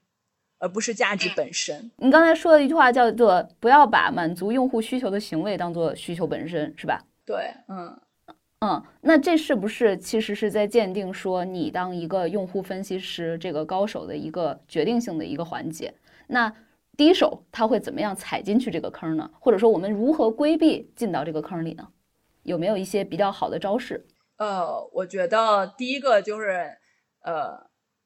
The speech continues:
Speaker 1: 很，很有用的一个方法就是你要学会追问。
Speaker 2: 嗯。
Speaker 1: 嗯，而且在，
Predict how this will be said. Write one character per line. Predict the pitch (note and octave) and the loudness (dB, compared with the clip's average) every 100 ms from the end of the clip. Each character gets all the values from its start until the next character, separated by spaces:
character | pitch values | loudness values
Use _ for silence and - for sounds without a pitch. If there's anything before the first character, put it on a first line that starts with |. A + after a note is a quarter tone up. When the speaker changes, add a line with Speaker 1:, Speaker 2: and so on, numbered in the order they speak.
| _ | _
Speaker 1:
很， | _ - F3 E3 | _ -4 -4 -4
很 | - G#3 | -6 2
有 | A#3 F#3 C#3+ - | 4 4 2 -2
用 | A3+ | -2
的 | G#3 | -2
一 | E3+ | -4
个 | F#3 | -4
方 | G#3+ G#3+ | -4 -2
法 | A3+ C#3+ | -4 -6
就 | - | -8
是 | G3 | -10
你 | F3 | -8
要 | C#3+ F3 | -6 -6
学 | F#3 D#3+ | -6 -6
会 | G3+ | -6
追 | F3+ F#3+ | -4 -6
问。 | G3+ A3 D3 - | 2 0 0 -2
Speaker 2:
嗯。 | A3 E3+ E3 | -2 -2 -8
Speaker 1:
嗯， | F3 E3+ - _ | -10 -8 -12 _
而 | G3+ | 0
且 | B3 A#3+ | 2 2
在， | B3+ G#3 | 2 -2